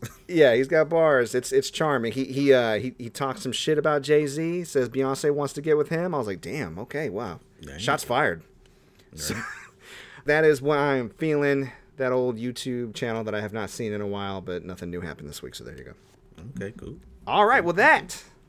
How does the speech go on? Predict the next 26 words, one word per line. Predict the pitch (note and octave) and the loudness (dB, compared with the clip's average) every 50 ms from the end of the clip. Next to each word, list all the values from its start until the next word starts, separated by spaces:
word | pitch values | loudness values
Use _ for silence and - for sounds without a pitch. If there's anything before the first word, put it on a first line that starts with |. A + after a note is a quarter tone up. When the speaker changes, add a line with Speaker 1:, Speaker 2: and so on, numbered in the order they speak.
| _ - - - _ _ _ | _ -20 -20 -20 _ _ _
Speaker 2:
my | D#3 D#3 C#3+ | -4 -4 -4
friend, | - - E3 F#3 G3+ D3 F2 D#3 - - - - - - _ _ _ _ _ _ _ _ - | -2 2 4 4 4 4 2 -4 -10 -16 -20 -20 -20 -20 _ _ _ _ _ _ _ _ -2
ladies | A#2+ C#3 D#3 C3+ A2 | 0 2 2 2 -2
and | G2+ | -6
gentlemen | G2 - F3 A3+ A#3+ A#3 G#3 D3 G#2+ E2+ - D3+ - _ | -2 0 2 2 2 0 -2 -2 -4 -4 -8 -12 -16 _
out | - B2 B2+ B2+ C3+ | -8 -6 -6 -6 -2
there | C#3 D#3 E3+ D#3 A#2+ | -2 0 0 0 0
in | G#2+ | -2
the | F#2 | -4
crowd, | - - - D3 D#3+ E3 C#3 F#2 D2+ - | -6 -4 -2 0 0 0 0 -2 -4 -4
that | G2+ B2+ D3+ | -6 -4 -2
is | B2+ G#2 F#2 - - | -2 -4 -4 -6 -10
the | - G2 F#2 G2 | -10 -10 -6 -4
end | B2 C#3+ A#2+ | -4 -4 -4
of | G2+ F2 | -4 -6
our | F#2 E2+ F2+ - | -6 -6 -6 -6
episode. | D3 F3 F3+ - - - - G2+ G2 G#2 D3 G#3 - - _ _ _ _ _ _ _ - | -6 -6 -6 -6 -8 -6 -4 -4 -4 -4 -4 -6 -10 -16 _ _ _ _ _ _ _ -4
Thank | - C3+ C3+ - | -2 -2 -2 -2
you | C#3 | -6
for | - - - | -8 -8 -10
coming | - - C3 B2+ A#2 A2+ | -4 -2 -2 -2 0 -2
out. | A#2+ C#3 E3 - | -2 -4 -4 -6
We | B2+ A2 | -6 -6
do | G#2 B2 A#2+ | -4 -4 -4
appreciate | A2 - - C3+ - - - C#3 C3 C3+ - - | -2 2 2 2 2 2 0 0 0 0 -2 -6
you. | F#3+ G3+ | -10 -10